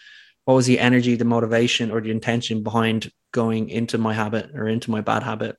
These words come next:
What was the, what was the impulse there that I felt I needed,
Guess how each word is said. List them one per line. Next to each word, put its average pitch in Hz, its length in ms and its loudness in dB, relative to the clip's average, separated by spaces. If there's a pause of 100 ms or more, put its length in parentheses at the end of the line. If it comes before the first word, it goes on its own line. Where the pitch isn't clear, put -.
What 120 200 2
was 110 200 -2
the, 110 280 0 (640)
what 107 140 2
was 113 160 -2
the 110 160 0
impulse 120 520 0
there 110 220 0
that 107 120 -2
I 104 40 -2
felt 110 280 0
I 107 60 0
needed, 113 380 0